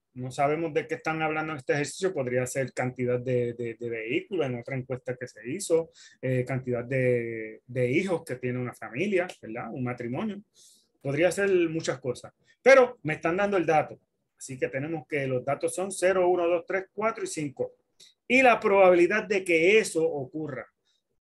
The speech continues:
Tenemos cero punto diecinueve, cero punto treinta y uno, cero punto treinta y cinco, cero punto uno y cero punto cero cinco.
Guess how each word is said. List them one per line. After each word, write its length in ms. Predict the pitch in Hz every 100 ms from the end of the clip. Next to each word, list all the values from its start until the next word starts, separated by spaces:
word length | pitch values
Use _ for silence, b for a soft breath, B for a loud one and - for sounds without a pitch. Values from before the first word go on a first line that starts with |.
| _
Tenemos 800 | 120 120 135 139 135 127 123 110
cero 240 | 139 135 131
punto 240 | 135 127
diecinueve, 520 | 120 - 127 170 202
cero 260 | - 135 131
punto 240 | 131 123
treinta 300 | 123 120 -
y 60 | 135
uno, 180 | 196 185
cero 200 | 143 123
punto 200 | 135 127
treinta 240 | 123 123
y 60 | -
cinco, 240 | - 170
cero 220 | 151 135 127
punto 280 | 135 127 143
uno 260 | 190 226
y 20 |
cero 240 | 175 135 135
punto 220 | 151 147
cero 180 | 143 143
cinco. 440 | - 147 131 -